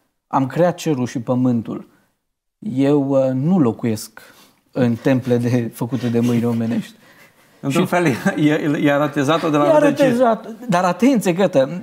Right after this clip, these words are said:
Speaker 1: faptul că Dumnezeu vorbește așa cu David nu înseamnă că, uh, nu-mi pasă de visul acesta, nu-mi pasă de proiectul acesta. Dimpotrivă, îi spune: "David, sunt onorat,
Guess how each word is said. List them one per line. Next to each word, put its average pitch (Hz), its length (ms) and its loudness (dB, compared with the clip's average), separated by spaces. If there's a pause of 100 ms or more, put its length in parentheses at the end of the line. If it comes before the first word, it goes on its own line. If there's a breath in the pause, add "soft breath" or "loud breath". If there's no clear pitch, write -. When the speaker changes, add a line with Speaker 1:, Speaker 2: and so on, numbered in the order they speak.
Speaker 1:
faptul 233 560 -2
că 269 120 2
Dumnezeu 185 380 2
vorbește 196 400 2
așa 190 240 -2
cu 190 140 -2
David 196 340 0
nu 208 60 2
înseamnă 214 420 2
că, 190 240 2 (320 loud breath)
uh, 220 400 -10
nu-mi 233 220 4
pasă 240 460 0
de 151 100 4
visul 123 440 -2
acesta, - 360 -6
nu-mi 175 180 4
pasă 240 340 2
de 185 120 2
proiectul 120 380 0
acesta. 117 320 -2
Dimpotrivă, 240 760 2 (280 loud breath)
îi 202 80 -8
spune: 226 500 0
"David, 202 520 0 (480)
sunt - 300 -6
onorat, 190 520 0